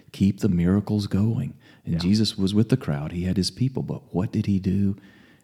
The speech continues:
Speaker 1: He, he exited the crowd and he entered the Sabbath. He entered the, the distance from people and he moved into a place of, of equilibrium so that he could select times to be alone.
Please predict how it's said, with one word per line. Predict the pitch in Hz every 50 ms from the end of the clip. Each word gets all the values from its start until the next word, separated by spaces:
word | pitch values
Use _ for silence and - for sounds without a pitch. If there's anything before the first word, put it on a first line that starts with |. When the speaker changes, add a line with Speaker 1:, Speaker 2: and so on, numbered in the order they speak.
| _ _ _ _ _ _ _ _ _ _ _ _ _ -
Speaker 1:
He, | - - 107 - - -
he | 98 98 95 - -
exited | 95 101 101 - 104 98 87 87 - 80 - - - - - _
the | - -
crowd | - - 82 80 - 71 76 - 57 - - - - - - _ _
and | - 92
he | 90 82 - -
entered | 95 95 92 - 95 90 95
the | 95
Sabbath. | 92 - - - - 64 67 - 78 -
He | - - - - -
entered | 98 98 98 - 95 92 92 90 -
the, | - 90 90 87 - - - - - - _
the | 98 82
distance | 85 90 92 92 - - 101 104 -
from | - 98 90 -
people | - - 87 82 - - - - - - - - - -
and | - 92
he | 85
moved | 82 85 90 92 92 95
into | 95 90 - - 95
a | 87
place | - - - 82 78 80 85 - - - - _ _ -
of, | 107 101 104 - - -
of | - 98 98
equilibrium | 110 107 - 95 92 95 113 123 - 76 85 85 - - - - - - - - -
so | - - 95
that | 90 90
he | 87
could | 85 - 85 -
select | - - 87 85 85 85 87 - -
times | - - - 87 87 85 87 82 82 82 - - - - _
to | - 82
be | 80 85 82
alone. | 80 71 69 67 64 57 55 71 - -